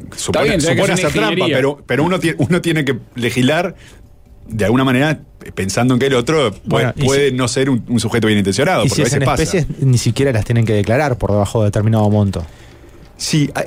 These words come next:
Speaker 1: ahí quedó una regulación que también me parece debió escribirse mejor. Este
Speaker 2: En especies, que es que dones el local, la camioneta, el, un servicio, lo que
Speaker 1: Correcto,
Speaker 2: sea.
Speaker 1: correcto. Pero bueno, puede ser que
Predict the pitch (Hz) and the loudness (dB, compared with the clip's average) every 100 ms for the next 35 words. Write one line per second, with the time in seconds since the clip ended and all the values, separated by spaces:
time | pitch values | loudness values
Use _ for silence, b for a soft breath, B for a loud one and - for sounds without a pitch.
0 | - 185 220 220 196 196 185 - 160 143 | -2 -2 0 2 4 4 0 -2 -2 2
1 | 123 110 - 151 131 107 107 127 135 139 | 2 0 0 -2 0 0 2 2 2 -2
2 | - 120 101 104 117 127 120 101 101 117 | -6 -4 0 0 0 0 0 0 0 0
3 | 117 110 107 110 101 - 90 90 - - | 2 0 0 0 0 0 -2 -2 -10 -20
4 | - - - - 101 85 110 104 95 120 | -20 -20 -20 -6 -6 -2 -2 0 0 0
5 | 120 - 110 113 123 113 135 113 120 117 | 0 -2 -4 -2 0 -2 -2 0 0 0
6 | 110 107 98 120 120 113 107 107 110 117 | -2 -2 -2 -2 0 0 0 0 0 2
7 | 113 117 110 107 107 92 92 87 101 - | 0 0 0 0 0 0 -2 0 0 0
8 | 117 120 123 117 113 110 107 107 107 107 | 2 2 2 0 0 0 2 0 0 -2
9 | - - - 95 - - - 143 131 90 | -4 -6 -4 -6 -6 -12 -4 0 0 -2
10 | 107 98 113 101 92 | -2 -2 0 0 -2